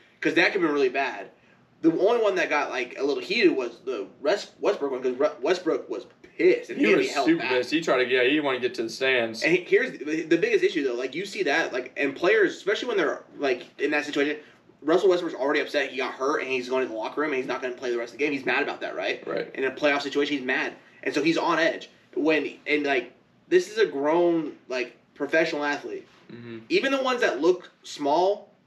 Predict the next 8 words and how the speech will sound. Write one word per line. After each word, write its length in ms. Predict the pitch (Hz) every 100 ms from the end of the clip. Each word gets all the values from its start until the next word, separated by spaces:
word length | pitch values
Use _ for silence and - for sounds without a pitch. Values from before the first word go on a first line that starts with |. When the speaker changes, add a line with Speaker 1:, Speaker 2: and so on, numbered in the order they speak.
| _ _ 135 135
Speaker 1:
they 340 | 170 202 170 147 - 143
are 200 | 156 139
very 400 | 127 151 180 165
strong. 480 | - 151 143 - - _ _
And 80 | 151
they 60 | 147
are 140 | 135
very, 500 | 127 147 170 165